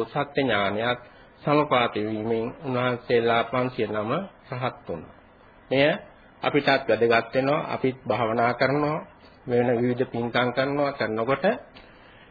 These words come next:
මේ ධර්මානුකූලව ප්‍රතිඵල ගන්න පුළුවන් විදිහට කිරීමයි වැදගත් වෙන්නේ. එතකොට මේ ධර්මයේ ලේසි වෙනවා, ධර්මයේ තේරුම් ගන්න පුළුවන් වෙනවා.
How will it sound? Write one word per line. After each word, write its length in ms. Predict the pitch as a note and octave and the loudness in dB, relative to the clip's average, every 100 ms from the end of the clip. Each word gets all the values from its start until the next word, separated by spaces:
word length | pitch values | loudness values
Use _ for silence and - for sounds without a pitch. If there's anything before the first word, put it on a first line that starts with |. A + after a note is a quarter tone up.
| - - - - | -20 -20 -20 -2
මේ 240 | C3+ F3 F#3 | 2 4 4
ධර්මානුකූලව 1040 | C#3+ D3 E3+ G#3 A3+ G#3+ F#3+ F3+ E3+ E3+ D#3+ C#3 | 4 4 6 6 6 6 6 8 8 8 8 4
ප්‍රතිඵල 460 | D3+ D3 E3+ E3+ | 2 0 4 4
ගන්න 300 | D#3 C#3 E3+ | 6 4 2
පුළුවන් 380 | E3+ D#3 D3+ D3 | 0 2 2 2
විදිහට 360 | C#3 C#3 D3+ C#3 | 0 0 0 0
කිරීමයි 480 | C#3 C3 C#3 C3+ B2 - - - - A#2+ C3 C3 | -2 0 2 2 0 -4 -18 -20 -6 2 4 4
වැදගත් 520 | B2 A2 A2+ B2 - | 2 0 0 0 0
වෙන්නේ. 320 | D3 C#3+ D3+ | 2 2 0
එතකොට 320 | - B2+ B2+ B2 | -2 0 2 2
මේ 220 | A#2+ A#2 | 2 0
ධර්මයේ 500 | A2+ C3 C#3+ C3+ A#2 | 2 2 2 0 0
ලේසි 360 | G2+ A#2+ B2 C#3 | 0 -2 -2 0
වෙනවා, 320 | C3+ C#3 C#3+ | 0 0 -2
ධර්මයේ 400 | A#2+ A#2 B2 A#2+ | -2 -2 -2 -2
තේරුම් 360 | - C#3 C#3 B2 | 0 0 0 0
ගන්න 200 | G#2+ G#2 | -2 -2
පුළුවන් 420 | - G#2 A2 A2 | -4 -2 -2 0
වෙනවා. 380 | A#2+ C3+ D#3+ | 2 2 2